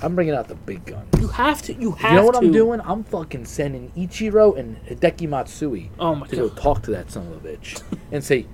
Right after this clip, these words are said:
Speaker 1: "You want legacy?" Hideki Matsui's like, "Look at me.
Speaker 2: <laughs>
Speaker 1: I made Pedro Martinez my daddy one night, and now they love me for the rest of my life."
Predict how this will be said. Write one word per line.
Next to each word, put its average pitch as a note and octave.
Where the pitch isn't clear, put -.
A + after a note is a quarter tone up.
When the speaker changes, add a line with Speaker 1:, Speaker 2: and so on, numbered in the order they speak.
Speaker 1:
"You C#3
want E3
legacy?" G3
Hideki A3+
Matsui's G#3
like, C#3+
"Look A3
at -
me. A2
Speaker 2:
<laughs> -
Speaker 1:
I F#3
made A#3
Pedro G#3+
Martinez G3+
my D#3+
daddy F3+
one C#3+
night, C#3+
and C#3
now E3+
they E3+
love D3
me D#3+
for C3+
the C3
rest D3
of E3
my E3
life." F3